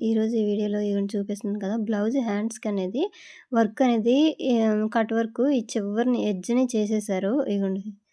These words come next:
చూపిస్తున్నానా? ఈ చివర ఎడ్జ్‌ని చేసేసారు. ఈ చేయడం వల్ల మనకి కుట్టడానికి అసలు రాదండి. ఎందుకంటే ఈ పైనుంచి మనము లైనింగ్ జాయిన్ చేసి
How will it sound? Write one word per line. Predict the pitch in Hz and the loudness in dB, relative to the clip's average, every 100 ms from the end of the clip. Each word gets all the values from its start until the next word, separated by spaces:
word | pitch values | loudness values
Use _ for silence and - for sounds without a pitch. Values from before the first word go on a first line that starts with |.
| _ _ - _ - | _ _ -20 _ -4
చూపిస్తున్నానా? | 226 220 208 202 196 214 285 | -2 0 -2 -2 0 0 0
ఈ | 233 220 | 0 0
చివర | 226 202 220 240 | -2 -2 0 0
ఎడ్జ్‌ని | 214 185 220 226 | 0 -2 0 0
చేసేసారు. | 220 202 202 196 185 196 349 - - - - | 0 -2 -6 -6 -4 -2 -2 -4 -20 -14 2
ఈ | 247 | 2
చేయడం | 233 220 226 254 226 | 4 2 2 2 2
వల్ల | 196 190 240 302 - | 0 0 0 -2 -2
మనకి | 233 226 226 240 285 285 247 233 | 0 0 0 2 2 2 -2 -2
కుట్టడానికి | 220 247 254 254 220 | -2 0 0 0 -2
అసలు | 202 226 | -2 -4
రాదండి. | 220 202 208 196 190 277 - | -2 -2 0 0 0 0 0
ఎందుకంటే | 226 214 254 233 226 | 0 0 0 0 0
ఈ | 233 | -2
పైనుంచి | 226 202 208 233 240 | -2 0 2 0 0
మనము | 226 196 202 294 403 - - - 220 | -2 0 0 0 -2 -8 -20 -6 4
లైనింగ్ | 226 240 269 | 6 6 6
జాయిన్ | 233 220 220 | 4 2 0
చేసి | 220 220 208 - | 2 0 0 -2